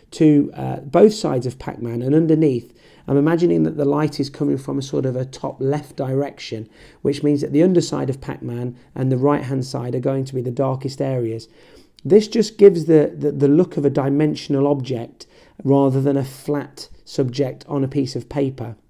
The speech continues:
Once you've learned how to do this, like I say, with pencil or, uh, wh-, whatever medium you're using, you are going to be able to transfer those skills across, uh, i-, into anything. I used a chrome orange for Pac-Man's,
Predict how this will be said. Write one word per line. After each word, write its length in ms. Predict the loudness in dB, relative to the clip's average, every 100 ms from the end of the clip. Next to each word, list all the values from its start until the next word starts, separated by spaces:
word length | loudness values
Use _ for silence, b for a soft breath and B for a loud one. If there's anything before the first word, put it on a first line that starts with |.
| _ _ _ _ _ _ _ b b b
Once 280 | 6 6 4
you've 140 | 4
learned 220 | 4 2
how 140 | -2 -4
to 100 | 0
do 180 | 2 2
this, 200 | 2 -2
like 180 | -6
I 60 | -6
say, 160 | -4 -4
with 200 | -4 -4
pencil 400 | -4 -4 -4 -2
or, 280 | -2 -4 B B B
uh, 140 | -10 -4
wh-, 220 | -2 2
whatever 300 | 2 4 6
medium 340 | 6 4 2
you're 100 | 2
using, 480 | 2 2 2 -2 -4 b b
you 200 | -2 2
are 120 | 4 4
going 160 | 0
to 80 | 0
be 60 | -2
able 100 | -2
to 80 |
transfer 580 | -8 -8 -8 -4 -4 -2
those 240 | -2 -4 -4
skills 400 | -4 -2 0 -4
across, 480 | -4 -4 -4 -8 -20 b b -14
uh, 60 | -10
i-, 240 | -6 -4
into 340 | -2 -2 0 0
anything. 540 | 0 -4 -8 -12 -14 _ _ _ b b b b
I 80 | 2
used 220 | 2 2
a 40 | -2
chrome 380 | 4 6 8
orange 380 | 6 4 2 0
for 220 | -2 -2
Pac-Man's, 720 | -2 -10 -6 -6 -4 -4 -8